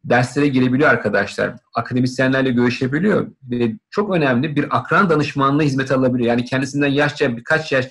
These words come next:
hani on ikinci sınıftaki bir öğrencinin yaşının on sekiz on dokuz olduğunu varsayarsak, üniversite mezunu olan öğrencinin de ya da üniversite öğrencisinin de yirmi bir yirmi iki yaşında bunlar akran sayılır. E,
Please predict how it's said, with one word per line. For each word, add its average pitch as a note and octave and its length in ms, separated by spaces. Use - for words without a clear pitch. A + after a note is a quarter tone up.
hani A#2+ 120
on D#3 160
ikinci D3+ 460
sınıftaki C#3+ 380
bir C#3+ 60
öğrencinin C#3 400
yaşının C#3 360
on D#3 120
sekiz C3+ 260
on C#3+ 120
dokuz C#3 160
olduğunu C3 220
varsayarsak, C#3+ 580
üniversite D3 420
mezunu C3+ 140
olan C3 160
öğrencinin C3 460
de C3 40
ya B2+ 120
da B2 60
üniversite C3 340
öğrencisinin C3 300
de B2+ 140
yirmi C3+ 180
bir C#3+ 60
yirmi C3+ 160
iki B2+ 140
yaşında D3+ 320
bunlar C#3+ 260
akran C3 300
sayılır. D#3 380
E, A2+ 340